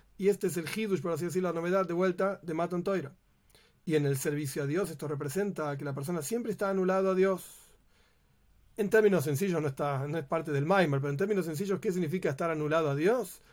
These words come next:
Que cada paso que uno da, cada palabra que uno va a decir, cada pensamiento que uno va a pensar, cada acción que va a hacer, etcétera, uno piensa, "¿Qué es lo que Dios querría de mí?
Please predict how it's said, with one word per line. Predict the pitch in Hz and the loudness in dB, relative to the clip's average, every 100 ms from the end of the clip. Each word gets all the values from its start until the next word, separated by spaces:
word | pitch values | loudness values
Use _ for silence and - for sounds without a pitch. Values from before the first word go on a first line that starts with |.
| - _ _ - | -20 _ _ -12
Que | 131 - | -10 -4
cada | 185 202 208 196 143 | 0 2 4 2 2
paso | 185 185 185 | 0 2 -2
que | 175 | -2
uno | 170 160 | -2 0
da, | 156 151 - - _ - - _ - - | -2 -4 -14 -20 _ -20 -20 _ -20 -10
cada | 160 156 143 | -2 0 0
palabra | 156 165 160 | 2 2 2
que | 156 | 0
uno | 156 | 0
va | 156 | 2
a | |
decir, | 156 147 165 160 156 | 0 -2 -4 -4 -2
cada | 156 147 | 0 0
pensamiento | 147 147 143 151 165 180 196 | 0 -2 -4 -4 -2 0 2
que | 190 | 2
uno | 202 | 4
va | |
a | 196 | 4
pensar, | 208 202 - 180 170 165 151 | 4 4 4 4 4 2 -2
cada | 160 | -8
acción | 147 - 233 233 | -8 0 2 4
que | 233 | 4
va | |
a | 220 | 4
hacer, | 214 208 | 4 2
etcétera, | 185 180 160 185 240 208 - - | 0 0 0 0 0 -4 -14 -8
uno | 185 202 | 0 2
piensa, | 202 285 233 175 151 - _ - | 2 2 2 0 -8 -10 _ -6
"¿Qué | 185 185 | 0 0
es | |
lo | 180 160 | 0 -2
que | 151 | -2
Dios | 151 170 139 | -2 -4 -4
querría | 160 151 160 156 | -4 -2 0 0
de | 147 | 0
mí? | 139 | -4